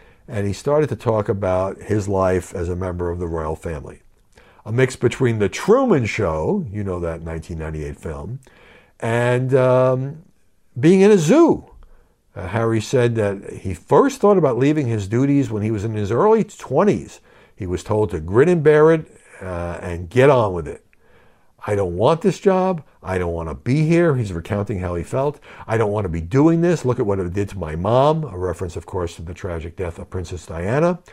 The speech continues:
"How am I ever gonna settle down and have a wife and family when I know it's gonna happen again? Because I know I've seen behind this curtain. I've seen the business model. I know how this operation runs and how it works. I don't want to be part of this." The biggest issue for me was that being born into it, you inherit the risk.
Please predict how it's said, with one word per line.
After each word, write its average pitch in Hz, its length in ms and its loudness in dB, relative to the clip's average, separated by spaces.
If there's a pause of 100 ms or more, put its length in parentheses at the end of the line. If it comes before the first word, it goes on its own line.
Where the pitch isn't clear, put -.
(280)
"How 135 80 -4
am 127 100 -2
I 98 80 -2
ever 117 180 2
gonna 135 160 0
settle 110 340 0
down 120 340 0
and 117 80 -2
have 104 160 -2
a 87 40 2
wife 98 360 0
and 95 120 -8
family 147 440 -2
when 131 120 0
I 92 80 -4
know 131 500 0
it's - 220 -8
gonna 95 240 -6
happen 123 320 -2
again? 107 600 -2 (240)
Because 156 260 0
I 196 120 4
know 214 240 6
I've 143 160 4
seen 185 720 -2
behind 156 400 2
this 202 120 2
curtain. 202 320 4
I've 104 140 -4
seen 147 140 -2
the 156 80 0
business 214 400 2
model. 107 340 -4 (240)
I - 80 -6
know 95 160 0
how 113 100 2
this 139 180 2
operation 165 520 0
runs 175 460 -2
and - 100 -16
how 123 180 -2
it 156 80 0
works. 196 400 2 (300)
I 135 100 -8
don't 180 240 0
want 208 180 0
to 208 40 0
be 214 100 0
part 226 300 2
of 226 120 4
this." - 360 -4 (480)
The 113 60 -8
biggest 160 480 -2
issue 185 240 -2
for - 140 -10
me 135 140 0
was 127 180 0
that 90 160 -4
being 123 260 -2
born 185 260 6
into 160 320 2
it, 139 100 4
you 117 180 0
inherit 104 440 -2
the 104 80 -4
risk. 90 400 -6